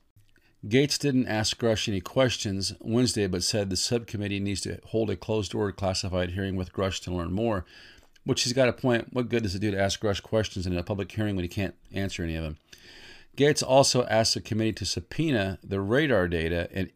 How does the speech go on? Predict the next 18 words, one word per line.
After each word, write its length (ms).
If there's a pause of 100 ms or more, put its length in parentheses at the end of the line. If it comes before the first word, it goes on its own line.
images 520
from 160
the 220
incident 500
at 220
Elgin 480 (200)
Air 160
Force 360
Base. 380 (540)
So 240
here 120
you 160
have 260
a 60
sitting 340
U 100
S 120
congressman 680